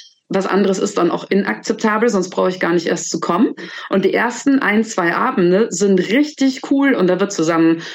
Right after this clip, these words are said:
getrunken und zusammen abgehangen und plötzlich kippt die Stimmung und dann ist wirklich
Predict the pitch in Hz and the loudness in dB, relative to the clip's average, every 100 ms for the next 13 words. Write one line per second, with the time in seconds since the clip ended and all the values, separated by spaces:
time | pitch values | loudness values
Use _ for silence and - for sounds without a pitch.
0 | - - - 277 262 269 190 190 180 175 | -6 -4 -2 0 2 2 2 0 0 0
1 | - - 208 240 277 285 - 202 208 - | -2 -4 -2 2 2 0 0 0 0 -2
2 | 277 - 277 277 - - 320 - - 226 | -2 -2 -2 -2 -4 -4 -4 -4 -2 -2
3 | - 240 233 175 196 214 190 190 190 220 | 0 0 4 4 2 0 0 0 0 0
4 | 202 180 220 220 214 | -2 -2 0 0 -2